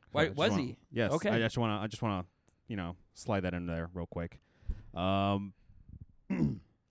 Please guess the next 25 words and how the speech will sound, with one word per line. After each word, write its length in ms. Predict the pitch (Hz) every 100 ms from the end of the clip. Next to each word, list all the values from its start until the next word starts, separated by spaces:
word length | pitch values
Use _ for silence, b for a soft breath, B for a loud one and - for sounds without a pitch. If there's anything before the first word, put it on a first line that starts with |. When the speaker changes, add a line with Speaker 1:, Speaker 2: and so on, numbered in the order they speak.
| - _ _ _ _ _
Speaker 2:
he 360 | - 139 165 165
is, 640 | 135 135 131 135 127 - -
you 80 | 110
know, 160 | 104 104 _ -
the, 560 | 123 120 120 120 120 113 113 _ _ _ _ _ _ - -
what, 120 | - _ _ -
oh, 160 | 90 65 - b b b
the, 280 | 117 117 110
uh, 440 | 107 104 101 98 90 90 _ _ _ _ _ _ _ -
Chargers 600 | - 147 156 170 170 -
just 240 | - 127
signed 180 | 151 135
him 60 | 127
to 280 | 135 120 113
a 100 | 110
contract 420 | 110 92 85 82
exten-, 240 | 80 82 80 -
extension, 420 | 92 - 90 85
so 160 | - 90
he 300 | 107 127 127
is, 440 | 120 110 104 - 120
he's 200 | 107 101
locked 240 | 120 -
and 100 | 120
loaded. 300 | 110 87 71